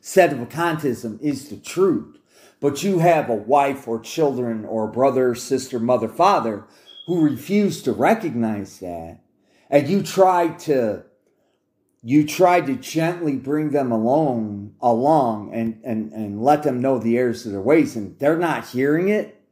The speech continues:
they don't want to hear it, you don't have to cut off contact from these people. You just tell them, "Look,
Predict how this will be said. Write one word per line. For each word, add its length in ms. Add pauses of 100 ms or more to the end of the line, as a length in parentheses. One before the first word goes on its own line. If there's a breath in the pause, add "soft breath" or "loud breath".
(280)
they 140
don't 260
want 240
to 60
hear 320
it, 220 (1500)
you 220
don't 280
have 300
to 100
cut 260
off 220
contact 640
from 240
these 260
people. 640 (1300)
You 200
just 380
tell 240
them, 240
"Look, 440